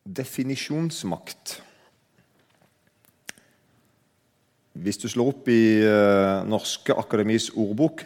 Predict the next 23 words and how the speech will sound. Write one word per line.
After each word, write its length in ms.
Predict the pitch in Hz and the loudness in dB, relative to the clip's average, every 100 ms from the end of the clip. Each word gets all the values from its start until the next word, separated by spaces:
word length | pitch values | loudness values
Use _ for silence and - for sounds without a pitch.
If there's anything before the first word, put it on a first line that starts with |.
| - | -14
for 200 | - 170 | -4 -4
eksempel, 540 | 165 131 123 98 82 - - _ _ _ - | -2 -4 -2 -4 -4 -8 -20 _ _ _ -8
så 140 | 135 | -2
vil 100 | 127 | 0
du 100 | 127 | 0
se 140 | - | 2
at 280 | 120 117 117 | 4 4 2
definisjonsmakt 1400 | 110 104 - 110 101 113 117 123 - 123 117 - - 131 | 0 0 0 -4 -4 -2 -2 -2 -6 -4 -4 -6 -16 -8
blir 600 | 104 101 104 101 98 90 | -2 2 2 2 -2 -2
definert 580 | 107 - 107 113 127 - | -2 0 0 0 0 -2
som 280 | 117 107 98 - - _ - | -2 -2 -4 -12 -20 _ -2
makt 560 | 131 143 - - - | -2 -2 -14 -14 -12
til 140 | - 123 | -2 0
å 100 | 117 | 0
få 120 | 123 | 2
gjennomslag 840 | 120 117 117 143 - 120 92 90 98 | 2 2 2 -2 0 2 4 2 0
i 100 | 98 | -4
opinionen 720 | 113 - 123 127 156 104 82 - | -6 -2 0 2 2 0 -4 -10
for 240 | - 110 | -6 -4
sin 260 | - 113 110 | -2 -2 0
versjon 420 | 101 - - 123 | 0 -2 -2 0
av 80 | 113 | 0
virkeligheten, 560 | 95 - 127 113 92 | -2 0 0 0 -4